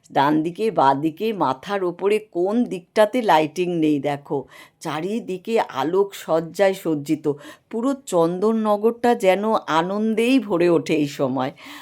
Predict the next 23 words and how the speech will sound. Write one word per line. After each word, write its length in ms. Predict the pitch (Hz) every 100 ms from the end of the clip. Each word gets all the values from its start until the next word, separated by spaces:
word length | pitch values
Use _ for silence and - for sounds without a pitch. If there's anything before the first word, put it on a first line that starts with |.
| -
আজকে 400 | - 147 147 - 185
আমি 220 | 160 170 160
এসে 180 | 160 220
উপভোগ 480 | 185 156 165 165 170 -
করছি, 360 | 170 160 - 202
তাই 260 | 160 135
ভাবলাম 400 | 143 165 160 214 370
তোমাদের 400 | - 262 233 240 247
সঙ্গে 180 | 226 226
একটু 140 | 226 240
শেয়ার 300 | - 214 208
করি। 280 | 208 208 214 233 - - -
তোমরাও 420 | 160 156 156 175 190
দেখো, 380 | 175 170 190 185 - - _
হয়তো 340 | 240 214 240
তোমাদের 500 | 262 214 208 208 233 214 226 - -
চেষ্টা 340 | 208 202 -
করলে 260 | 247 247 254 262
সবাই 260 | 220 175 214
একবার 280 | 220 208 220 -
আসতে 300 | 170 165 - 170
পারো। 240 | 170 147 131 127 - - - 156
যদি 200 | 151